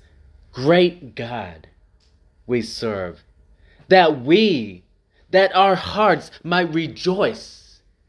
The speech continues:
and we might increase and abound as slaves to God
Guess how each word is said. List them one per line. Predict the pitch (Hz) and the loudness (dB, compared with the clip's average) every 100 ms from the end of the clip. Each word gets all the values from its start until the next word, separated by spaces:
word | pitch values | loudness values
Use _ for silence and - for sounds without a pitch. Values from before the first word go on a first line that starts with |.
| _ _ _ _ _ | _ _ _ _ _
and | 170 170 127 | -4 -4 0
we | 170 214 | 2 2
might | 202 202 185 | 0 -2 -2
increase | 156 135 - 175 214 220 - - | -2 -8 -4 0 2 0 -4 -14
and | - 139 | -8 -4
abound | 113 87 143 160 127 98 87 - - | -4 -4 -4 -4 -6 -8 -12 -16 -12
as | 123 131 | -10 -10
slaves | - 123 135 131 - | -4 0 0 -2 -8
to | 120 | -10
God | 110 101 95 85 | -8 -8 -10 -12